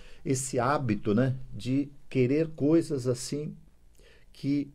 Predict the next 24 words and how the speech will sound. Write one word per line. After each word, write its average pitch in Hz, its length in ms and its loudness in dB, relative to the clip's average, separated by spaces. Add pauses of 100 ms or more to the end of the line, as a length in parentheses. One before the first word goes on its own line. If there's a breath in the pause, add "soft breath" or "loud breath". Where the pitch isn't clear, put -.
nos 135 240 -2
satisfaça. - 1040 -4 (1000 soft breath)
E, 170 300 0
na 160 140 2
realidade, 165 760 6
a 156 80 4
gente 160 320 -2
tem 170 200 0
que 185 120 -6
pensar 156 540 2
num 165 160 0
todo, 156 420 6
nós 113 240 2
temos 143 240 -4
que - 140 -10
pensar 127 460 0
no 127 100 -2
nosso 127 320 -6
corpo, 131 560 2
aquilo 196 500 -2
que 190 120 -4
nos 160 200 -4
faz 143 280 -4
bem. 117 340 6